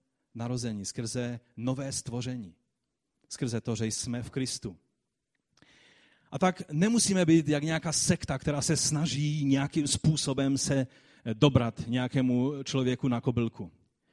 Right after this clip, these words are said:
Ale jednoduše, když naše svědectví a Kristus v nás, protože on je tím světlem světa a my jsme jenom s-, tím, že on je světlem, my jsme jeho tělo, tak jsme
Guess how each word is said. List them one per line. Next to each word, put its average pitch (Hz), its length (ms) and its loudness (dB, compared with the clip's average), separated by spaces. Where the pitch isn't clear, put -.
Ale 110 160 -4
jednoduše, 139 760 0
když 120 120 -4
naše 131 240 -2
svědectví 143 920 -2
a 127 100 -8
Kristus 156 460 0
v 131 80 2
nás, 135 320 -2
protože 117 300 -4
on 170 220 -4
je 135 120 2
tím 107 180 -10
světlem 104 400 -6
světa 117 520 -6
a 117 60 -10
my 131 120 0
jsme 127 220 -2
jenom 127 380 -2
s-, - 180 -8
tím, 151 320 -6
že 131 180 -4
on 151 200 -6
je 151 100 -4
světlem, 117 460 -6
my 117 60 -6
jsme 113 180 -6
jeho 120 240 -4
tělo, 95 400 -4
tak - 180 -10
jsme 104 380 -10